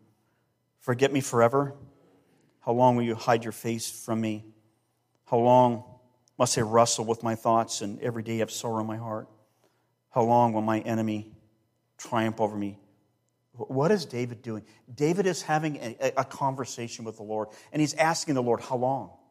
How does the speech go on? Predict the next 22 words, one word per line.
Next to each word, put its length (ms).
Lord, 120
I, 160
I'm 140
in 100
pain, 340
I'm 100
in 60
suffering." 300
We 60
don't 140
know 100
the 100
exact, 600
uh, 140
circumstances, 760
context 580
of 100
this, 120
this 160
psalm, 160
but 100
he, 60